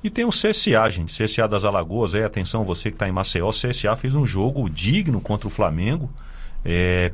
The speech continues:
perdeu de um a zero pro líder do Campeonato Brasileiro,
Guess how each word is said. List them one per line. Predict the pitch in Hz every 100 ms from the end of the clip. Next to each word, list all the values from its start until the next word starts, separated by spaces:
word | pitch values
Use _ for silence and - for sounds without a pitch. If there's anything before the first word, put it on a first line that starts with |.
| -
perdeu | 104 85 82 101 98 90 - -
de | 80 110
um | 107
a |
zero | 87 82 98 131
pro | - 95
líder | 90 127 107
do | 90
Campeonato | 87 95 92 82 82 -
Brasileiro, | 92 120 190 240 170 226